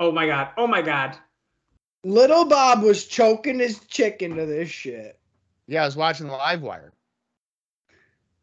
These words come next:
Speaker 3: Okay,
Speaker 2: What
Speaker 3: Jake Roberts
Speaker 2: the
Speaker 3: won that match in seven seconds. <laughs>
Speaker 2: Oh my
Speaker 3: Lawler
Speaker 2: God.
Speaker 3: thought he was drunk, walked up to him all giddy, and Jake was like, "Fuck you," hit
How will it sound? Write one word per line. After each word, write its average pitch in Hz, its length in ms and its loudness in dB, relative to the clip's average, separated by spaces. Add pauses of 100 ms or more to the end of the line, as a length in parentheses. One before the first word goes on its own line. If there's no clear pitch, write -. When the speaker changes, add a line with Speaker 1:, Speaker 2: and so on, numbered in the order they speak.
(760)
Speaker 3:
Okay, 151 260 -4
Speaker 2:
What 262 120 4 (120)
Speaker 3:
Jake 190 60 -12
Roberts 196 360 2
Speaker 2:
the - 40 -16
Speaker 3:
won - 140 -20
that 156 160 -8
match 156 320 -6
in 151 60 -16
seven 143 440 -6
seconds. 139 640 -2
<laughs> - 40 0 (2250)
Speaker 2:
Oh 320 800 4
my 190 460 0
Speaker 3:
Lawler 170 380 4
Speaker 2:
God. 160 120 -2
Speaker 3:
thought 226 240 2
he 208 60 2
was 196 220 -12 (160)
drunk, 185 260 -4
walked 170 380 -4
up 170 240 -6
to 151 160 -12
him 147 100 -12
all 151 240 -6
giddy, 139 560 -8
and 135 320 -10 (160)
Jake 151 260 -4
was 143 120 -10
like, 139 120 -6
"Fuck 147 360 -8
you," 139 260 -6
hit 139 240 -8